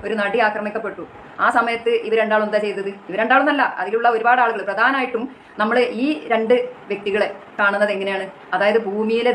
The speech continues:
ദൈവങ്ങളെ പോലെയാണ് ഈ രണ്ട് മഹാനടന്മാരെ നമ്മൾ ആരാധിച്ച് നടക്കുന്നത്. അവരെന്താണ് അന്ന് നടി ആക്രമിക്കപ്പെട്ട സമയത്ത് ചെയ്തത്? ഒരാൾ ആകാശത്തേക്ക് ഇങ്ങനെ നോക്കിയിരുന്നു,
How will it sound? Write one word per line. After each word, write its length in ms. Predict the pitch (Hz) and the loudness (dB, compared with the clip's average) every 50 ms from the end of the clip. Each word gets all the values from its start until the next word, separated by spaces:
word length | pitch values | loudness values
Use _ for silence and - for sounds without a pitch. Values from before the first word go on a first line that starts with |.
| 226 214 | 2 2
ദൈവങ്ങളെ 340 | 202 202 214 220 214 226 | 2 0 -2 -2 -2 -2
പോലെയാണ് 520 | 220 220 220 226 226 233 202 208 208 214 240 254 - | -2 0 0 2 4 4 4 4 4 2 -2 -4 -4
ഈ 100 | 190 214 220 | -4 -2 -2
രണ്ട് 200 | 208 202 190 - 160 156 | -2 0 0 -2 -2 -2
മഹാനടന്മാരെ 800 | 165 - - 208 208 220 226 220 214 208 208 208 208 208 208 220 | -4 -6 -4 0 2 2 2 2 2 2 2 0 2 0 0 0
നമ്മൾ 200 | 214 208 202 208 | 0 -2 0 0
ആരാധിച്ച് 380 | 190 196 196 196 202 190 196 214 | 0 2 2 0 -2 -2 -4 -4
നടക്കുന്നത്. 400 | 196 190 - 190 190 190 180 147 - - - - - - 208 | -4 -4 -4 -6 -8 -8 -8 -10 -12 -16 -20 -16 -6 -2 0
അവരെന്താണ് 460 | 226 254 240 233 226 240 233 226 226 | 0 2 2 2 2 2 2 2 0
അന്ന് 160 | 220 220 226 220 | -2 -4 -4 -4
നടി 160 | 208 208 220 | -2 0 0
ആക്രമിക്കപ്പെട്ട 540 | 214 208 208 214 202 202 220 214 208 208 208 | -2 -2 -2 -6 -8 -8 -6 -6 -6 -6 -6
സമയത്ത് 320 | 214 208 196 196 196 196 | -8 -6 -6 -6 -8 -6
ചെയ്തത്? 300 | 202 196 185 190 180 196 - - - - - - | -8 -8 -8 -8 -8 -10 -12 -14 -20 -10 -4 0
ഒരാൾ 220 | 214 220 240 254 247 226 214 | 2 4 4 4 4 4 2
ആകാശത്തേക്ക് 440 | 214 220 220 220 233 226 233 226 240 | 2 0 -2 -4 -4 -6 -6 -8 -6
ഇങ്ങനെ 180 | 226 226 220 220 | -6 -4 -4 -4
നോക്കിയിരുന്നു, 400 | 202 185 180 196 - 170 156 | -6 -6 -8 -10 -10 -10 -12